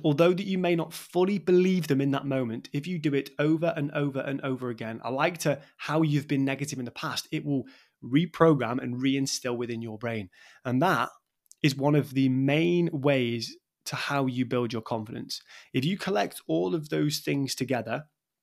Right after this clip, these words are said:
and you practice self-love, which is kind of these affirmations, you practice self-love and you can read books and listen to podcasts, but none of those things are gonna work until you apply it, and you apply the self-love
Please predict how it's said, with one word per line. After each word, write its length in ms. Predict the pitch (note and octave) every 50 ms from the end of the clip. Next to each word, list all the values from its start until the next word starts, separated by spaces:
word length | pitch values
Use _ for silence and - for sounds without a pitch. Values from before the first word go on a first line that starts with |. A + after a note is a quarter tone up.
| _ _ _ _ _ _ _ - -
and 120 | D#3 C#3+ C#3+
you 100 | C#3+ C#3+
practice 480 | - - E3 - - - D#3+ D3 D3+
self-love, 680 | - - C#3 C3+ B2+ - - A2+ A2+ A2+ C3 - _ _ _ - - - _ -
which 220 | D#3 D3+ D3+ -
is 300 | C#3+ C3+ - - - - _ _ _ -
kind 160 | - C#3+ C3+
of 80 | B2+ A#2+
these 160 | C3+ B2+ C3+
affirmations, 800 | - - - A#2+ B2 B2+ C#3 C3+ - - A2 A2 A2+ - - - _ - - _ _ _ _ _ -
you 80 | C3 -
practice 360 | - F3+ F3 - E3+ D3+ -
self-love 500 | D#3 C#3 C3+ A#2+ A#2 A2+ A#2 A#2+ A2 A#2+
and 60 | A#2
you 80 | A#2 A2+
can 180 | - A#2+ B2+
read 220 | D3 E3+ F3 D3+ D3+
books 360 | D#3 D#3 D3+ D3+ - - C3
and 80 | A#2
listen 200 | C3 D3 D3+ E3 C#3+
to 40 | -
podcasts, 480 | - D3 C3+ C3 - C3 A#2+ - - -
but 140 | C3+ C3 - - - - - _ _ -
none 180 | C#3 D#3 F3+ F#3+
of 60 | F3
those 180 | F3 E3+ D3+
things 260 | - E3 D#3+ D#3+ D3+ C#3+
are 40 |
gonna 180 | C3+ D3 C3+ C3
work 400 | B2 C3+ C#3 C3+ B2+ B2 - - -
until 360 | D3 C#3 C3+ - - - E3
you 220 | D#3+ D3+ D3 C#3 C3+
apply 600 | C3 C3+ C3+ - - - C#3 C#3+ C#3+ D3+ D3+ C#3
it, 340 | A#2+ A#2 - - - - - -
and 100 | B2+ B2+
you 100 | B2+ B2
apply 480 | B2 B2 - - - C3+ C3+ C#3+ D3+ D3+
the 100 | C#3+ C3
self-love 600 | - - C#3+ C#3 B2+ - - C3+ C3 A#2+ G#2+ -